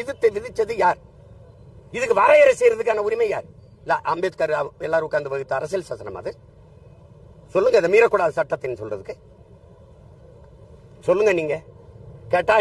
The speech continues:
நீங்க ஐ சி யூல உயர் சிகிச்சை பிரிவுக்குள்ள எப்படி வரக்கூடாது, அங்க மருத்துவர் தான் இருக்கு. அது சுகாதாரம் சம்பந்தப்பட்டது, நோய் தொற்று சம்பந்தப்பட்டது.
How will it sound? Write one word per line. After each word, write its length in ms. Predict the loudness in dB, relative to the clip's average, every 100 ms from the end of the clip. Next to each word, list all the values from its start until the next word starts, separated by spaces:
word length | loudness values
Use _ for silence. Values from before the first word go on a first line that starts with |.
| 2
நீங்க 120 | 2 2
ஐ 20 | 0 -4
சி 80 | -4
யூல 160 | 0 0 0 -10 -20 -10 2
உயர் 220 | 4 4
சிகிச்சை 300 | 0 -2 0 0
பிரிவுக்குள்ள 340 | -2 -2 0
எப்படி 180 | 0 0
வரக்கூடாது, 400 | 0 0 0 0 0
அங்க 140 | -2 -2
மருத்துவர் 340 | 0 0 -2
தான் 80 | -2
இருக்கு. 200 | -4 -10 -10
அது 140 | -8 -10 -10
சுகாதாரம் 520 | -2 0 0 -2 -6 -10
சம்பந்தப்பட்டது, 640 | -10 -8 -10 -12 -10 -10 -8 -6
நோய் 200 | -4 -6
தொற்று 360 | -8 -8 -10 -12
சம்பந்தப்பட்டது. 480 | -8 -8 -10 -16